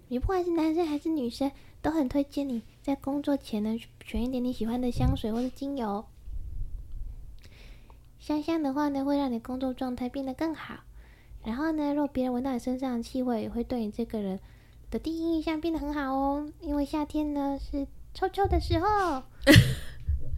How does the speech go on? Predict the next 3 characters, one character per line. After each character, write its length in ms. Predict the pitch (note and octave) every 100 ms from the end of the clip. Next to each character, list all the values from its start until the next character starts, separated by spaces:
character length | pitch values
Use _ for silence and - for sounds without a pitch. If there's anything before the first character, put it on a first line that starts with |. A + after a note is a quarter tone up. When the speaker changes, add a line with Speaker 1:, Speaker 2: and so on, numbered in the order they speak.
| - D5+ D#5+ - - - - - - - - - - - - - - - - - - - - - - -
Speaker 2:
嗯， 120 | C4+ - - - - -
好。 240 | - B3 - - - - - - - - - - - - - - - - - - - - - - - - -
Speaker 1:
好， 80 | C#4